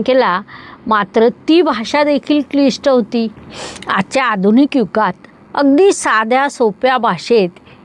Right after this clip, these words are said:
गीतेतील संस्कृत श्लोकांचा अर्थ सांगण्यात आलेला आहे. तसे अनेक ग्रंथ अगदी सहज उपलब्ध होतात, किंबहुना इंटरनेटवर देखील तुम्हाला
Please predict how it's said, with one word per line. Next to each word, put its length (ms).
गीतेतील 540
संस्कृत 760
श्लोकांचा 600
अर्थ 280
सांगण्यात 520
आलेला 380
आहे. 400
तसे 200
अनेक 500
ग्रंथ 460
अगदी 340
सहज 440
उपलब्ध 420
होतात, 380
किंबहुना 560
इंटरनेटवर 760
देखील 400
तुम्हाला 340